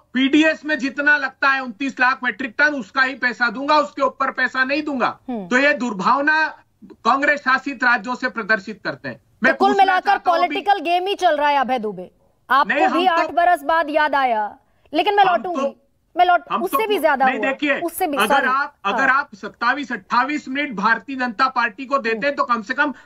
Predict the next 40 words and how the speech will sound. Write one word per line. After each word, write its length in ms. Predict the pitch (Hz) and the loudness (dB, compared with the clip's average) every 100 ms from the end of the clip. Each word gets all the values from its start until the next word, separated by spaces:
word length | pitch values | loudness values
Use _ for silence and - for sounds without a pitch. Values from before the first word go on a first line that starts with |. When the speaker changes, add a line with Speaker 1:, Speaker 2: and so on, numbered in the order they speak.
| - | -2
Speaker 1:
दस 220 | 226 262 262 | 0 0 0
सेकंड, 340 | 262 269 254 | 0 0 -2
बीस 220 | 240 240 | -4 -6
सेकंड 320 | 240 247 226 | -6 -4 -2
और 140 | 208 185 | -2 -2
दीजिए 360 | 165 147 156 | -6 -6 -4
हमको। 160 | 165 165 | -4 -6
Speaker 2:
हम्म। 200 | 190 117 - _ - | -8 -8 -14 _ 2
Carry 140 | 233 | 4
Speaker 1:
हम 120 | 233 | 4
Speaker 2:
on, 60 | 285 | 2
Speaker 1:
ये 60 | 233 | 2
Speaker 2:
अभय। 140 | 208 | -2
Speaker 1:
कहना 260 | 190 226 226 | -2 0 0
चाहते 380 | 190 160 180 | -2 -4 -4
हैं 240 | 160 156 190 | -6 -4 -2
Speaker 2:
Carry 240 | 220 190 | -4 -6
on। 200 | 156 _ | -14 _
Speaker 1:
कि 100 | 247 | -2
प्रधानमंत्री 800 | 233 180 180 247 247 240 196 240 | 0 0 2 2 0 -6 -6 -6
जी 140 | 214 | -4
ने 140 | 240 247 | -2 0
दो 180 | 208 202 | 2 0
तीन 220 | 226 214 | -2 0
वादे, 280 | 170 165 185 | 0 2 0
अभी 260 | 185 269 | 2 2
ये 60 | 277 | 2
कह 180 | 269 254 | 2 0
रहे 140 | 269 | 0
थे 140 | 269 | -2
प्रधानमंत्री 640 | 277 233 233 262 262 - 277 | -4 0 0 0 -4 -6 -8
फसल 360 | 233 247 277 240 | -6 -4 -2 -2
बीमा 280 | 254 277 | -2 -2
योजना, 360 | 269 262 262 285 302 _ _ _ - | 0 -4 0 -2 -2 _ _ _ -2
गुजरात 420 | 202 269 302 311 | 0 2 0 -2
ने 100 | 311 | -4
क्यों 200 | - 302 | 0 0
बंद 180 | 277 208 | 0 -4
कर 160 | 160 131 | -10 -12
दी? 160 | 113 | -14